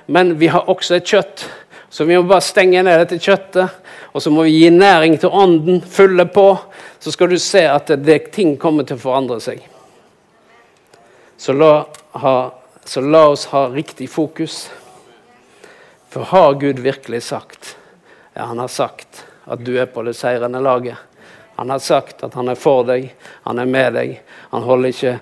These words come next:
synden opp imot oss. Han holder nåden.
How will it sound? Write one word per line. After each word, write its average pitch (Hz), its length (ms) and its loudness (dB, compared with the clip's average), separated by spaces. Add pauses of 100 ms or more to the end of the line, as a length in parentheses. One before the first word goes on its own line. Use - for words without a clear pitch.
(380)
synden 131 640 -4
opp - 160 -18
imot 123 320 -8
oss. - 220 -12 (420)
Han 113 160 -12
holder 127 320 -4
nåden. 139 500 0